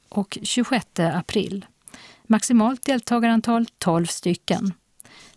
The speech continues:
Pris för hela terminen är fyrahundra kronor som inbetalas på bankgiro åttahundranittio streck nio två fyra fem vid anmälan, dock senast den sjunde januari. Britt-Marie har telefon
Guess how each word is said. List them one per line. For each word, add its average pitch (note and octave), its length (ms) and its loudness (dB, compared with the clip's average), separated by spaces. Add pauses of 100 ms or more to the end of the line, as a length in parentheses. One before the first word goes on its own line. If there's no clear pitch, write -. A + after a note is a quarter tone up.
Pris A#3+ 360 0
för B3+ 100 0
hela A#3 260 4
terminen G3+ 440 6
är A#3 60 4
fyrahundra G3+ 580 4
kronor G3 480 4
som A#3+ 260 4
inbetalas G3 680 4
på A3 140 2
bankgiro F#3+ 680 4 (420)
åttahundranittio F#3+ 1500 4 (320)
streck - 640 -4 (120)
nio G3 560 4
två F3 520 0
fyra F3+ 480 2
fem G3 500 -2 (340)
vid F3 260 2
anmälan, F3+ 760 2 (520)
dock B3 200 0
senast G3 440 2
den F3 280 4
sjunde E3+ 420 2
januari. F3 600 2 (720)
Britt-Marie G#3 540 2
har B3+ 100 2
telefon A#3+ 540 2